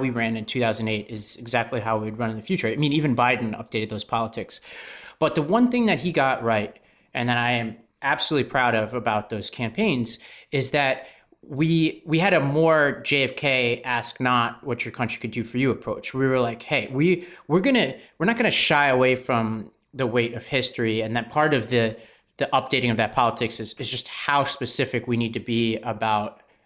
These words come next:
how terrible our history has been for some of the most vulnerable in our country and what those obstacles truly are. But we need to inspire people to lock arms together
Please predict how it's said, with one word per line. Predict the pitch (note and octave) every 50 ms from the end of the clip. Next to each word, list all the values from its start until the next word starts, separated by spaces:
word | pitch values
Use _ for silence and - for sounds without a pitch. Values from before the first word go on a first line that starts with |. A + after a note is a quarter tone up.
| _
how | - - C#3 B2+ A#2+
terrible | - - - A#2 G#2+ A2 B2 C#3 E3 E3
our | E3 D#3
history | D#3 F3 F3 F3 - F#3 F3+
has | F3+ F#3 F3+ F3+
been | - F#3 F#3 G3+ G#3 G#3+ G#3 F#3+
for | - - - C3+ B2 A#2+ A#2+
some | - - C3+ B2+
of |
the | B2+
most | B2+ B2+ A#2 A#2+
vulnerable | C3 C3 B2+ C3 C3+ C3 B2+ C#3 C#3
in | C3+ C#3
our | C3+
country | C3 - C#3+ C3+ B2+ - E3
and | D3 B2 A#2
what | B2 B2+ -
those | C3+ A#2+
obstacles | G#2+ G2 A#2+ B2 B2 - - C3+ - B2+ A#2 -
truly | - - D3 C3 B2 A#2
are. | A#2 B2+ C#3+ D#3 D#3 - - - - - - -
But | - F3+
we | D#3+ F#3+ G#3+
need | B3+ C#4+ C4+
to | C#4
inspire | A3+ D#3 C3+ - - - D#3+ D#3+ E3 D#3+ D#3+
people | - - D#3+ - C#3+ B2
to | - - - C#3+ C3+ B2 A#2 - A#2 - - - - - _ _ _ - -
lock | A#2 B2 C3 E3 D#3+ - - -
arms | C#3+ C3+ C3+ C#3+ C#3+ C#3+ C3+ -
together | - C#3+ B2 A#2+ A#2+ A#2 A2+ A2+ G#2+ G#2+ G#2